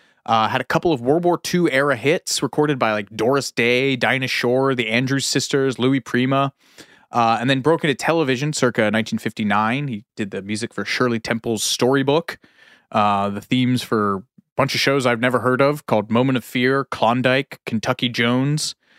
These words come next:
and also The Don Rickles Show. <laughs> Friend of the pod, Don Rickles.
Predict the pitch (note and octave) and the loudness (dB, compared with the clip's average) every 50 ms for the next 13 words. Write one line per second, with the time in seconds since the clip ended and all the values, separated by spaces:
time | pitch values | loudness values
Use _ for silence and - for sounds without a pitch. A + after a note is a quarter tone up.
0 | _ _ _ _ _ - - B2+ D#3 F3+ - A#3 G#3+ G3 E3 F#3 A3 A#3 A3+ B3+ | _ _ _ _ _ -8 -4 -4 -2 0 0 0 0 2 2 2 2 2 0 0
1 | B3+ - A3 E3+ C#3 - - C#3+ A#2 G2 F#2 F2+ - _ _ - - - C5 - | 0 0 -2 -2 -2 -2 -2 -2 -4 -4 -6 -12 -16 _ _ -2 -2 -2 0 0
2 | - - - F5 E5 - E3 - _ _ - F#3 - _ _ _ - - _ - | 0 0 0 0 -2 -2 -4 -6 _ _ -14 -14 -14 _ _ _ -20 -20 _ -4
3 | - - A#3+ B3+ G3+ F3 F3+ G3 G#3+ G#3+ F3 - F#3+ A3 A#3+ G3+ G#3 A3 G3 - | -2 0 0 0 2 2 2 2 2 2 2 0 0 2 2 0 0 -2 0 0
4 | C3+ A#2 G#2+ - - | -2 -2 -4 -8 -14